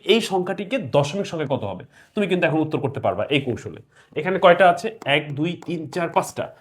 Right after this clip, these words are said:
তার মানে পাঁচ বিট পর্যন্ত আস-, আসতে হবে। তো পাঁচ বিট কি? ওই যে এক, দুই, ডাবল করে করে, চার, আট, ষোলো, যদি ছয়টা থাকতো বত্রিশ, সাতটা থাকলে চৌষট্টি, ব্যাপারটা এরকম। তো এখানে কি কি আছে? বসাই দাও। ওয়ান, শূন্য,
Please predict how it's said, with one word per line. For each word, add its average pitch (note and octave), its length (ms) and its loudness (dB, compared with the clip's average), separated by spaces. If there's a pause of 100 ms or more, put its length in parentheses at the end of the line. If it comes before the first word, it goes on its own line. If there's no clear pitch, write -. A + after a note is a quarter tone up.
(140)
তার F3 80 2
মানে F3+ 120 2
পাঁচ F3+ 240 10
বিট F#3+ 160 0
পর্যন্ত F3+ 260 0
আস-, D3+ 300 4
আসতে D#3+ 280 0
হবে। F#3+ 120 -2
তো F#3+ 100 -6
পাঁচ D#3 240 4
বিট E3 220 -4
কি? A3+ 220 -8 (220)
ওই B2 60 -2
যে B2+ 80 -4
এক, C#3+ 460 2
দুই, A2 540 -4 (140)
ডাবল C3 260 4
করে B2+ 180 -2
করে, D#3 260 -6 (140)
চার, D#3 320 6 (280)
আট, D3+ 480 2 (300)
ষোলো, D#3+ 380 2
যদি B2+ 140 -2
ছয়টা C#3+ 280 6
থাকতো D#3 240 -2
বত্রিশ, D3+ 520 -2 (440)
সাতটা C3+ 360 2
থাকলে E3 360 2
চৌষট্টি, E3 500 2
ব্যাপারটা E3 340 0
এরকম। A2+ 220 -2 (400)
তো D3+ 60 2
এখানে E3 200 0
কি G#3+ 140 -2
কি A3 140 2
আছে? G#3+ 160 0
বসাই C3 240 0
দাও। - 160 -12 (380)
ওয়ান, B2+ 320 6 (100)
শূন্য, C3+ 600 -6